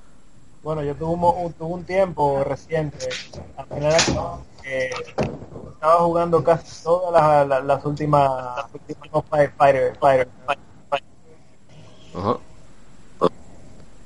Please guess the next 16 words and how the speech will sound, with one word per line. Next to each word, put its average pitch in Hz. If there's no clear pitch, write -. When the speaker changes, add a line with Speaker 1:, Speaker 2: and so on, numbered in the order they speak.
Speaker 1:
Una 190
experiencia 180
interesante 156
para 127
que, 127
para 127
quien 131
le 131
guste 135
ese 139
anime. 131
De 165
hecho, 190
me 156
parece 170
que 180